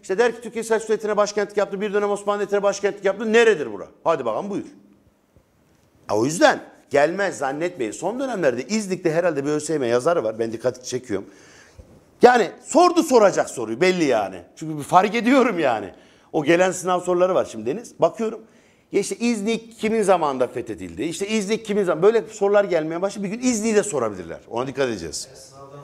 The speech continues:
Speaker 2: sonra bu anları hatırlıyorsunuz.
Speaker 1: Tabii, tabii, tabii. Ben hatırlamaz olur muyum? Bin üç yüz otuz birde İznik alındı. Ne yapıldı peki? Başkent yapıldı. Yani merkez yapıldı. Ama bin üç yüz otuz beşte fark ettiyse sadece dört yıl başkent kalmıştı. Dört yıl sonra Bursa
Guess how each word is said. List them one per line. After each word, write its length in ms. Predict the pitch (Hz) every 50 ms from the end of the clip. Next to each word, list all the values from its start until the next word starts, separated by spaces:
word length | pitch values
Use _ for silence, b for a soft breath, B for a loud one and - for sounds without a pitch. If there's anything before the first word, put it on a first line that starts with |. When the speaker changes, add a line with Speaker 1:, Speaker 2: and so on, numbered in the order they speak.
| -
Speaker 2:
sonra 240 | 147 147 - - -
bu 100 | - 143
anları 240 | 139 131 - 151 -
hatırlıyorsunuz. 260 | 202 196 - - - -
Speaker 1:
Tabii, 400 | 131 131 143 151 175 165 135 107
tabii, 320 | 127 123 131 143 143 127 -
tabii. 260 | 135 131 131 123 110
Ben 120 | 120 127
hatırlamaz 440 | 131 127 120 - 143 139 147 175 175
olur 80 | 240 240
muyum? 160 | 196 90 B B B B B B B _
Bin 140 | 147 202 240
üç 160 | 247 - 233
yüz 80 | 220 214
otuz 240 | 220 - - 185 185
birde 180 | 180 151 165
İznik 320 | 175 190 190 180 220 185 214
alındı. 680 | 208 208 208 202 208 185 208 220 220 226 240 240 - - -
Ne 120 | 104 113 139
yapıldı 500 | 175 202 202 202 196 196 170 147 147 -
peki? 640 | 139 131 113 - 117 123 123 143 170 196 - - - - _ _ _ _ _ _ _ _
Başkent 460 | - 202 202 202 - 220 214 208 - -
yapıldı. 320 | 82 - - - - 101
Yani 240 | 113 156 170 175 196
merkez 480 | 196 170 165 156 147 - 151 127 101
yapıldı. 340 | 101 95 - - 85 - - _ _ b b b b b b b b b
Ama 220 | - 165 156 156
bin 80 | 208 233
üç 140 | 208 170 107
yüz 100 | 143 135
otuz 220 | 123 - 107 110
beşte 240 | 113 110 104 - -
fark 280 | - - 160 165 - 160
ettiyse 280 | 147 - - - 233
sadece 360 | 233 269 269 254 226 269 196
dört 240 | 190 262 247 - -
yıl 160 | 170 143 113
başkent 400 | 120 117 110 - - 113 101 -
kalmıştı. 440 | - 110 101 104 127 - - 262 202
Dört 180 | 190 175 - -
yıl 80 | 123
sonra 360 | 113 - 127 147 220 269 254 B B B B B _
Bursa 800 | 139 190 226 202 151 - - 196 202 226 254 233 - - -